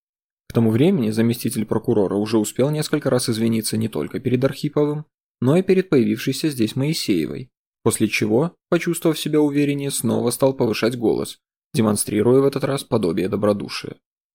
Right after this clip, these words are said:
Левитин был единственным среди расследующих дела, кто напряженно ждал результата. Ему казалось невероятным, но в глубине души он верил –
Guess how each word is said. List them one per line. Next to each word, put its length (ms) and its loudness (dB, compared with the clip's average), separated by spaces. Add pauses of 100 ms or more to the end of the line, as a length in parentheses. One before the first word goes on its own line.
(440)
Левитин 560 2
был 140 6
единственным 680 0
среди 320 0
расследующих 720 0
дела, 360 0
кто 160 0
напряженно 560 0
ждал 260 2
результата. 680 -4 (560)
Ему 260 2
казалось 400 4
невероятным, 720 0
но 80 0
в 60 -2
глубине 340 2
души 280 -2
он 120 0
верил – 460 0